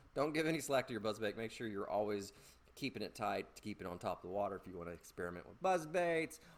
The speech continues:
or other things. Don't let me know about too many of the other things you wanna experiment, you weirdos. And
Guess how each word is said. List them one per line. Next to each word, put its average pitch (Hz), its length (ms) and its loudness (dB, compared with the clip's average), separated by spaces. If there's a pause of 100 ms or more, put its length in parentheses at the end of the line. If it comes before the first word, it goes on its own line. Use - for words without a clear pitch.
or 127 120 6
other 175 160 2
things. 165 680 0
Don't 135 280 -4
let 127 100 -2
me 117 100 -4
know 117 180 -2
about 104 380 -2
too 143 140 -6
many 135 300 -2
of 110 140 -4
the 117 120 -4
other 117 140 -4
things 131 340 -6
you 127 80 -4
wanna 127 140 -4
experiment, 135 520 -6 (140)
you 101 220 -6
weirdos. 113 520 0 (560)
And 117 500 2